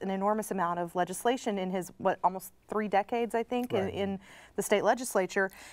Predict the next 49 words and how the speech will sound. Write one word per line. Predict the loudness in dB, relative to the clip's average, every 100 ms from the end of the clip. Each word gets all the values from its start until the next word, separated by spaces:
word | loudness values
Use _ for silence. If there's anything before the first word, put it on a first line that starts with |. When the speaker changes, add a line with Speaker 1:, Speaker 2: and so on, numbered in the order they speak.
| -2
Speaker 1:
including | 0 4 4 4
a | 2
lot | 4 4 6
of | 2 0 0
bills | 4 4 0
that | 0
I | 0
think | 0 -4
the | -4
general | 0 0 0
public | 0 0 2 2 0 0
would | -4 -2
be | 0 2
aware | 2 2 2 4 4
of, | 4 0
things | -4 -8 0
like | 0 0 -4
the | -8
state | -2 0 0
sales | 0 2 2
tax | 2 -2 0
holiday. | 0 0 0 0
That's, | 0 -2
that's | 0 0 0
his | 0
baby. | 2 2 2 -2 -4
He, | -2 -2
Speaker 2:
Mm. | -4 -6 -8
Right. | -4
Speaker 1:
he | -4
came | 2 4 4
up | 2
with | 2 2
that. | 2 2
Um, | 0 -6 -12 -20 0
a | 4 6 4
lot | 2 2
of | 0
criminal | -6 -4 -2
justice | 0 0 -2 -4
reform | -4 0 0 0
issues, | -2 -4 -2 0 0 2
a | 2 2
public | 0 0 -2
defender's | -2 0 2 2 2
office | 0 -2 -6
for | -4
Harris | -4 -6
County. | -4 -2 -2 -6